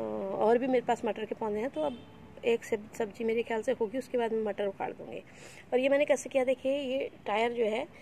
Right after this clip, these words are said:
तो मेरे हस्बैंड, अ, टायर बदलवाने के लिए बाज़ार जा रहे थे गाड़ी की, तो मैंने कहा, "ये टायर को आप फेंकना मत,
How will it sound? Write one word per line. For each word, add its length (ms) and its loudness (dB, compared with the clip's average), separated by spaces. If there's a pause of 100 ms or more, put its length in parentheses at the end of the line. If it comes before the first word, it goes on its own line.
(260)
तो 60 -4
मेरे 200 2
हस्बैंड, 480 -2
अ, 40 -14 (1500)
टायर 300 6 (120)
बदलवाने 480 6
के 80 2
लिए 80 6
बाज़ार 320 2
जा 120 2
रहे 140 0
थे 160 0
गाड़ी 220 0
की, 280 -6 (400)
तो 60 0
मैंने 160 0
कहा, 120 -2
"ये 160 2
टायर 260 -4
को 220 -4
आप 60 -8
फेंकना 440 -4
मत, 180 -2